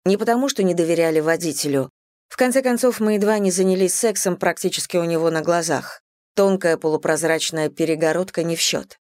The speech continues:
Однако беседовать о деньгах казалось неуместным. Так и просидели, уткнувшись в телефоны до самого дома Лукаса.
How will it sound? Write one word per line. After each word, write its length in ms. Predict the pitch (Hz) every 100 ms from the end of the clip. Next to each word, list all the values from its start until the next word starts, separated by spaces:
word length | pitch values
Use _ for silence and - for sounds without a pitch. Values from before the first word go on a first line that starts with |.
| _ _ _ _ _ -
Однако 520 | 202 240 277 254 247
беседовать 600 | 214 226 269 240 226 202
о 40 |
деньгах 460 | 208 214 214 226 226
казалось 480 | - 180 190 185 -
неуместным. 800 | 190 196 208 196 - 135 139 - _ _ _
Так 200 | - 262
и 20 | 254
просидели, 540 | 240 - 233 190 147
уткнувшись 640 | 147 147 165 170 - 160
в 20 | -
телефоны 560 | 165 160 - 208 185
до 140 | 147 147
самого 400 | 175 165 151 151
дома 240 | 156 156
Лукаса. 560 | 147 143 139 135 131